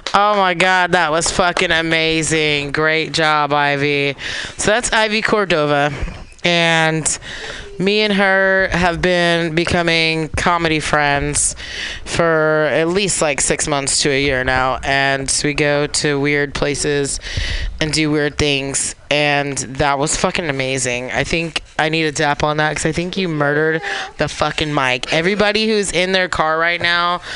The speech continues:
or going anywhere, they're like, "Wow, that was fucking great." So, and if you, uh, we'll get your information at the end just in case you guys wanna book her because I know you guys would wanna hear that.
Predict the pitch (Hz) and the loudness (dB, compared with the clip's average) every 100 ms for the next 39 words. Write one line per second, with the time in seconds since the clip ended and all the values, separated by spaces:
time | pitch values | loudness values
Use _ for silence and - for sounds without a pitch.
0 | - - - 170 165 165 170 170 165 160 | -12 -14 -4 -2 0 0 0 0 0 -2
1 | 165 165 170 170 165 160 151 143 139 139 | 0 0 0 0 -2 -2 0 0 -2 -4
2 | - - - - - - 156 143 123 131 | -8 -10 -16 -14 -14 -4 -2 0 -2 -2
3 | 160 160 160 165 - - - 151 170 160 | -2 0 0 -4 -6 -6 -4 -2 -4 -4
4 | 143 147 131 117 - - - 180 160 147 | -4 -2 -2 -4 -8 -8 -4 0 0 0
5 | - - - - - 202 214 208 208 - | -4 -6 -6 -6 -2 2 2 2 -2 -6
6 | 147 202 180 208 196 196 170 180 170 175 | -2 0 2 2 2 2 2 2 2 0
7 | 175 190 - 220 208 214 196 180 196 180 | 0 -2 0 0 0 0 0 0 0 0
8 | 175 156 151 151 147 160 160 147 - 147 | -2 -2 -2 -2 -4 -4 -2 -2 -2 -2
9 | 143 143 143 131 120 143 143 160 156 160 | -2 -2 -2 -2 -2 -2 -2 -2 0 -2
10 | 151 156 139 135 139 139 139 139 139 131 | -2 -2 -4 -2 -4 -2 -2 -2 -2 -4
11 | 127 135 135 131 127 131 120 110 98 101 | -4 -4 -4 -6 -6 -6 -4 -4 -4 -6